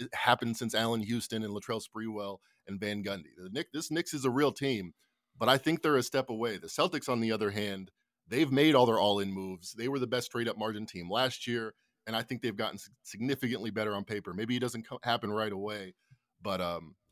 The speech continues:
I think that story coming out about the Knicks wanting to trade their players is a, is a good harbinger for the fact that they're not,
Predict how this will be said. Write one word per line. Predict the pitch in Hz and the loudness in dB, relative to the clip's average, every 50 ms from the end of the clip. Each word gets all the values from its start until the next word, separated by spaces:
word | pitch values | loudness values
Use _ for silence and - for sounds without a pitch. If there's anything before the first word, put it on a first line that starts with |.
| _ | _
I | - 120 151 | 6 6 6
think | 175 175 165 | 6 6 6
that | 165 147 - | 6 6 6
story | - 139 135 143 139 | 4 6 6 6 6
coming | 131 127 110 107 107 | 4 2 -2 -2 -2
out | 104 104 | -2 -2
about | 104 101 98 | -2 -2 -2
the | 107 | -4
Knicks | 117 - - | -6 -4 -4
wanting | 117 107 107 104 | -4 -2 -2 -4
to | 95 95 | -6 -8
trade | - - 110 107 101 | -6 -4 -4 -4 -4
their | 98 92 | -6 -10
players | - - 104 104 101 95 92 85 | -8 -6 -6 -4 -4 -4 -6 -8
is | 85 78 | -10 -14
a, | 90 80 - _ _ _ _ _ - | -14 -16 -16 _ _ _ _ _ -20
is | 87 | -18
a | 87 | -2
good | 92 131 123 | 0 0 0
harbinger | - - 120 127 120 110 101 98 87 92 90 95 87 | 2 4 6 6 6 4 -2 -4 -6 -6 -8 -8 -8
for | - 87 | -10 -10
the | 87 92 | -10 -6
fact | - 104 104 92 | -6 -6 -6 -8
that | 90 80 | -10 -8
they're | - 110 113 | -4 -4 -2
not, | 107 104 104 107 107 98 90 | -2 0 0 0 0 0 -2